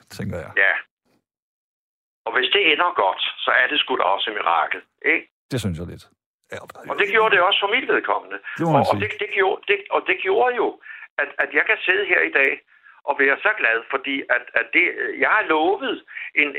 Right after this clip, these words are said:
Speaker 2: en, en, en, en ung mand at, at ringe op og sige, hvordan jeg har det i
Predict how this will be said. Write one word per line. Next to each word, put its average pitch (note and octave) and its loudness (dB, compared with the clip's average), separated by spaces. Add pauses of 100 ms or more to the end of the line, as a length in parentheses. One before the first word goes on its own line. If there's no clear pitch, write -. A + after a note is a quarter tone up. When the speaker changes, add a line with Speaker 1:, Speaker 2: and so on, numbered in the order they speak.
Speaker 2:
en, C3+ -2 (180)
en, B2 -2 (140)
en, B2 0 (160)
en B2 4
ung D3+ 0
mand F2+ -4 (720)
at, B2 2 (120)
at A#2+ 4 (100)
ringe B2+ 2 (100)
op - -4 (160)
og C#3+ -2
sige, D#3+ -6 (260)
hvordan C#3+ 0
jeg F3 2
har C#3+ 2
det E3 -4
i E3 0